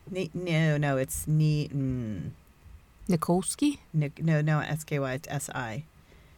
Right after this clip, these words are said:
Speaker 1: Nikolsky. Okay. Later, the other prosecutor, Vincent Niolsi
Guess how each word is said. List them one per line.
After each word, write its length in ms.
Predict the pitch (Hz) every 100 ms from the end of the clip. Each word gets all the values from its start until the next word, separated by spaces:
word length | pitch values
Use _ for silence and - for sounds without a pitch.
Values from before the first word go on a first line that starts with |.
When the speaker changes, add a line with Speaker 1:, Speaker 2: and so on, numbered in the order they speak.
| - - - - - - 160
Speaker 1:
Nikolsky. 1200 | 165 160 - 170 156 147 139 - - 120 69 131 - - - - 143
Okay. 240 | - - - - -
Later, 400 | 196 240 277 311
the 180 | 247 214
other 260 | 233 269 247
prosecutor, 720 | - 180 170 165 196 175 170
Vincent 760 | 156 226 254 - 139 170 - - - - -
Niolsi 760 | 180 170 170 208 - 247 233 247